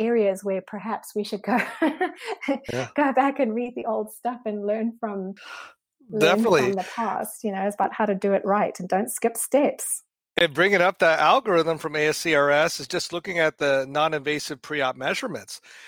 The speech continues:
Speaker 2: and taking a look at the topography. And that's one of the things I learned from Liz. If you, you know, you see the hot spots or cool spots,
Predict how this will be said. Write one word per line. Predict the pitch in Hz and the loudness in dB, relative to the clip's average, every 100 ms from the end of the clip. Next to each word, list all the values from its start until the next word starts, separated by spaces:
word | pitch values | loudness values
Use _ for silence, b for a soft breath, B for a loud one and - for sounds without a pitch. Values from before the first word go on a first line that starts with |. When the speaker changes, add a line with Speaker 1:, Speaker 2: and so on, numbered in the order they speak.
| B | B
Speaker 2:
and | 156 147 139 | 0 0 2
taking | 175 160 | 0 0
a | |
look | 165 | -2
at | 170 | 0
the | 170 | -2
topography. | - - 131 185 247 190 143 127 127 | -4 -4 0 2 0 -8 -8 -6 -6
And | 123 | -4
that's | 135 147 - | -4 -4 -4
one | 147 | -6
of | |
the | 147 | -4
things | 139 | 0
I | 139 | 0
learned | 135 143 | 2 -2
from | 135 131 | -6 -6
Liz. | 139 180 160 127 | 0 2 0 -2
If | 123 | -8
you, | 135 | -10
you | 139 143 | -12 -10
know, | |
you | 127 135 | -8 -6
see | - | -4
the | 131 | -4
hot | - 147 165 | 0 2 2
spots | - 175 165 - | 0 4 4 2
or | |
cool | 131 - 240 | -8 -6 -6
spots, | - - 135 160 | -2 2 4 4